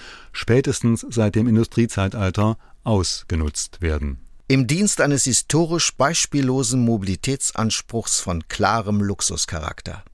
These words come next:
Speaker 1: Sloterdijk beschreibt insbesondere die Überbevölkerung als Plage der Zivilisation. Megacities sieht er als Irrweg der Zivilisationsgeschichte.
Speaker 2: Kurzum, die Helvetisierung des Planeten allein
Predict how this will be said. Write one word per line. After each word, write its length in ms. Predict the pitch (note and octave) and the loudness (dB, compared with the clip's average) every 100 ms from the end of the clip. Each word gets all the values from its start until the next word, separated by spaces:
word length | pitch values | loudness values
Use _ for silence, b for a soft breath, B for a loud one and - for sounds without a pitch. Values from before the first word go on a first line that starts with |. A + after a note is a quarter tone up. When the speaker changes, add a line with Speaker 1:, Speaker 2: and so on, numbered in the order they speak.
| - - | -20 -6
Speaker 1:
Sloterdijk 640 | G2 A2+ B2 B2+ B2+ - | 2 4 6 4 2 2
beschreibt 340 | A#2+ A#2 A#2 | 0 2 2
insbesondere 720 | D3+ B2 C3 A2 G#2+ A#2 A2 A#2 | 2 0 2 4 6 6 4 4
die 140 | B2+ | 2
Überbevölkerung 1120 | - C#3+ A#2 F2+ F2 F2+ F#2 G2+ G2 A2 A#2+ | 2 2 2 0 0 0 0 2 2 2 2
als 400 | G2+ F2 D#2 - - | 0 0 -2 -8 -8
Plage 580 | - G2+ G#2+ G#2+ A2 D3 | 0 2 2 2 2 0
der 240 | B2 G#2+ | 0 -2
Zivilisation. 1000 | - G#2 G2 G2 G#2 G#2+ G#2 F2 C#2 C2 - - B B B B | 0 0 2 2 0 -2 0 0 0 -6 -14 -20 B B B B
Megacities 760 | G2 C#3+ D3 - G2+ A2+ G#2+ | 2 4 2 2 2 4 2
sieht 300 | - G#2 F2 | 0 -2 -2
er 340 | G#2+ G2+ A2+ B2 | 2 2 2 0
als 280 | F2 E2+ - | -2 -2 -4
Irrweg 600 | B2 B2+ A2 F#2+ G2 - - | 0 2 4 4 2 -2 0
der 180 | G#2 G#2 | 0 2
Zivilisationsgeschichte. 1400 | G#2 F#2+ F#2+ A2 - G#2+ F2 - - - D2 - D#2+ - - | 0 2 2 0 2 2 2 -2 -4 -2 -2 -6 -10 -12 -2
Speaker 2:
Kurzum, 560 | G#2+ G3+ - B2 D#3 - - - - - - | 0 2 2 2 0 -4 -16 -20 -20 -12 -2
die 200 | B2 C3 | 2 2
Helvetisierung 1200 | - E3+ G3+ F#3 F3 F3 D#3+ C#3+ D#3 C3+ G2+ F#2 | 4 2 2 0 -2 -2 0 0 2 0 0 -2
des 180 | F2 - | -2 -2
Planeten 580 | - G#2 G2+ F#2 G#2 G#2+ | 0 0 0 0 0 2
allein 600 | C3 C3 A#2+ D#2+ F2 | 2 2 2 -2 -6